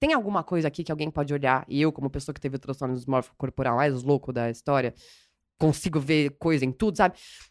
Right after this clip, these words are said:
Eu fico pensando nisso, assim. Então, tipo, e aí tem a outra questão, por exemplo, que a gente sempre conversa com as nossas amigas, é que, tipo assim, por mais que elas sejam um padrão, é isso que eu falo, todo mundo passa por processos cruéis por conta da indústria da beleza. Elas também tiveram os processos delas.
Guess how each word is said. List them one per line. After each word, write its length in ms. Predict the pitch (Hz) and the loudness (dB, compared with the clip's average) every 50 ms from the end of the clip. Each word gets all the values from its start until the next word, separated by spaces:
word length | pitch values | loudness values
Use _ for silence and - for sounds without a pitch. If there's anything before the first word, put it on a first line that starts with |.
| - | -4
Eu 60 | 185 180 | -4 -2
fico 140 | - - - | -2 -2 0
pensando 360 | - 240 226 226 233 240 262 | 2 2 2 2 2 2 2
nisso, 320 | 262 254 262 262 - - 170 | 2 4 4 2 2 0 -2
assim. 140 | 156 - 160 | 0 0 0
Então, 240 | 147 147 - 175 185 | 2 2 2 2 2
tipo, 420 | - - 202 - 202 190 175 - - _ _ - - - - - - - _ _ - | 2 0 0 4 4 4 4 2 -2 _ _ -20 -20 -20 -20 -20 -20 -20 _ _ 0
e 80 | 196 202 | 2 2
aí 140 | 202 254 | 4 2
tem 100 | 240 320 277 | 2 0 0
a 60 | 254 - | 2 2
outra 220 | 233 214 - 190 | 2 2 0 0
questão, 320 | - 185 165 - - 208 202 | 0 0 0 2 2 2 2
por 80 | 196 185 | 2 2
exemplo, 220 | 170 180 170 160 | 2 2 0 0
que 40 | 165 | 0
a 20 | 160 | 0
gente 140 | 160 151 | -2 0
sempre 200 | - 185 180 - | 0 -2 -2 0
conversa 180 | - 170 165 - | 0 -2 0 0
com 60 | 160 | 2
as 60 | 151 | 2
nossas 160 | 151 147 135 151 | 2 2 2 2
amigas, 380 | 151 185 233 226 208 180 170 | 2 2 2 4 2 2 4
é 60 | 175 165 | 2 0
que, 100 | - - | 0 -4
tipo 160 | - - - | -8 -4 -4
assim, 340 | 190 - - 175 151 139 131 - _ _ | -2 0 2 2 2 2 0 -2 _ _
por 100 | - 202 | 0 2
mais 240 | 214 226 269 302 - | 2 2 2 2 2
que 60 | 262 | 0
elas 100 | 220 185 | 0 2
sejam 240 | - 180 165 175 160 | 2 0 0 0 0
um 20 | |
padrão, 440 | 143 139 135 156 180 208 208 180 143 | 0 0 0 2 4 4 4 4 2
é 20 | |
isso 100 | 147 143 | 0 -2
que 60 | - 165 | -4 -4
eu 40 | 147 | -2
falo, 200 | - 143 123 135 | 0 0 0 0
todo 220 | - 240 262 320 | 0 0 2 2
mundo 160 | 277 269 269 - | 2 2 2 0
passa 200 | 214 196 - 180 | 0 -2 -2 -2
por 100 | 175 185 | -6 -6
processos 420 | - 170 165 - 165 160 156 151 - | -4 -4 -4 -2 -2 -4 -4 -6 -6
cruéis 360 | - 175 170 156 135 131 - | -4 0 2 2 2 2 0
por 120 | - 151 | -4 -6
conta 180 | - 147 143 151 | -6 -6 -4 -2
da 80 | 147 | -2
indústria 280 | 143 147 147 143 143 147 | -2 0 -2 -2 -4 -2
da 80 | 147 143 | -2 0
beleza. 460 | 147 147 143 139 135 135 123 139 127 - _ - - _ _ | 0 0 0 0 -2 -2 -4 -6 -8 -8 _ -20 -20 _ _
Elas 160 | - 208 226 | 2 2 4
também 260 | - - 233 220 233 254 | 4 2 2 2 2 0
tiveram 280 | - 196 165 143 147 147 | 0 0 0 2 2 0
os 80 | 143 | 0
processos 500 | - 147 139 - - 127 117 - 139 131 131 | -2 -4 -2 -2 -2 -2 -2 -4 -6 -6 -2
delas. 420 | 131 120 110 110 113 - - - | 0 0 0 0 -4 -6 -10 -16